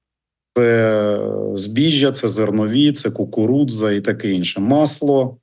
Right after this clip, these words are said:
Тобто все, що виробляють наші агропромислові компанії. Е, в зворотньому напрямку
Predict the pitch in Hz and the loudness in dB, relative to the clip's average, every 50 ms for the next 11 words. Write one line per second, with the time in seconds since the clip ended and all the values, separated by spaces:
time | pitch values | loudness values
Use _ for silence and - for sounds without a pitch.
0 | _ _ _ _ _ _ _ _ 143 120 113 151 113 - - 196 175 - - 139 | _ _ _ _ _ _ _ _ -4 -2 2 2 2 4 4 2 2 2 2 2
1 | 127 131 131 123 120 127 131 135 127 117 104 113 113 120 120 - - 113 107 107 | 4 4 2 2 4 4 4 4 4 2 0 -2 -4 -4 -4 -2 -2 0 0 2
2 | 113 110 95 - 110 107 107 98 92 - 117 117 113 107 101 98 98 95 92 98 | 2 0 0 0 0 0 0 0 -2 0 0 0 2 2 2 0 0 0 -2 -4
3 | 101 - _ _ _ _ _ _ _ _ 117 110 107 - 107 95 90 87 87 90 | -8 -12 _ _ _ _ _ _ _ _ -2 0 0 0 0 0 0 -2 -4 -4
4 | 92 95 98 90 - _ - 117 110 110 110 110 110 110 110 107 113 113 117 117 | -4 -6 -8 -12 -12 _ 0 2 2 4 4 4 2 2 0 -2 -4 -6 -4 -2
5 | 117 110 120 135 151 165 175 165 165 156 147 147 147 156 160 170 160 - 147 139 | -2 2 2 4 4 4 4 4 4 2 4 4 4 4 4 2 2 2 0 0
6 | 131 123 120 - 127 127 123 120 113 117 | 0 0 -2 -2 0 0 0 0 -2 -6